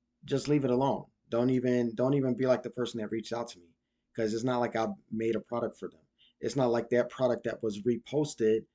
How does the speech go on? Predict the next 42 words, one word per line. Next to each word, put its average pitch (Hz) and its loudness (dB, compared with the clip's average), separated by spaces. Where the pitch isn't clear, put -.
was 120 2
even 120 -2
about 110 -2
them. 95 -14
They 117 4
may 120 4
have 101 -2
known 107 -2
that 127 -2
person. 143 -2
They 110 2
may 104 -2
have 98 -4
been 101 -4
a 92 -6
family 123 -4
member, 131 0
a 95 -6
cousin, 127 -2
and 113 0
they 104 -2
felt 110 -2
like 107 -4
they 110 0
had 110 -4
to 104 -8
be 113 -2
the 107 -6
pit - -4
bull 117 4
to 123 -6
come 120 -2
after 104 -6
me. 98 -6
And 117 -4
it 117 -2
had 113 -2
nothing 110 -2
to 107 0
do 110 -2
with 98 -4
either 113 -2